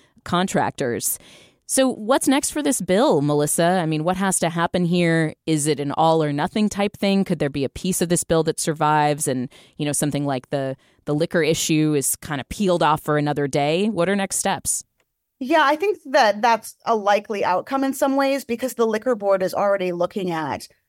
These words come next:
Speaker 2: its own rules and its lewd conduct rules in light of some other things that have been happening lately, and whether they should just fix that on their own. So that could be pulled out of the bill. That's possible if that's what's gonna hold the bill up.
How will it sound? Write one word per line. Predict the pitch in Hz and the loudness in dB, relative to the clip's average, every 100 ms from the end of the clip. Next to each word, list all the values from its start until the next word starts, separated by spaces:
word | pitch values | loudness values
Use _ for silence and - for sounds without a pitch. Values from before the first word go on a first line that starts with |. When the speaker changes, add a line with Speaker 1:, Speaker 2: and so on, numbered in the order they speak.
| _ - | _ -4
Speaker 2:
its | 220 220 | -2 0
own | 190 190 | 0 0
rules | 180 185 180 160 | 0 -2 -2 -2
and | 170 | 0
its | 180 - - | -2 -4 -8
lewd | 185 180 | -4 -4
conduct | - 185 180 175 | 0 0 0 -4
rules | 180 185 180 | 0 0 2
in | 180 | -2
light | 160 180 | 0 -2
of | - | -4
some | 180 | -4
other | 175 | -2
things | 180 196 190 | -2 -4 -6
that | 208 | -6
have | |
been | 202 | -4
happening | 208 185 202 202 | -2 -2 -2 -4
lately, | 202 196 - 202 202 202 - _ _ _ - | -2 -2 -4 -6 -4 -6 -10 _ _ _ -2
and | 190 | 2
whether | 180 180 175 - - | 2 2 -2 -10 -10
they | 180 196 | -2 0
should | 180 - 170 | 0 -6 -4
just | 175 - - | -4 -4 -10
fix | - 202 - | -8 -8 -2
that | 185 | 0
on | 170 170 | 0 -2
their | 165 | -4
own. | 170 196 269 311 - _ | -4 -2 -2 -4 -8 _
So | - | 0
that | 247 269 302 | 4 4 2
could | - 285 | -2 -2
be | 311 | -2
pulled | 285 247 | 0 0
out | 226 | 0
of | |
the | 208 | 0
bill. | 202 175 190 | -2 0 0
That's | 170 196 - - | -2 -2 -6 -14
possible | _ 196 190 202 202 | _ -4 -2 0 0
if | 196 | 2
that's | 202 - | 0 0
what's | 185 | -6
gonna | - 170 | -8 -6
hold | 202 185 | -4 -6
the | 170 | -6
bill | 165 175 | -4 2
up. | 247 247 | 2 0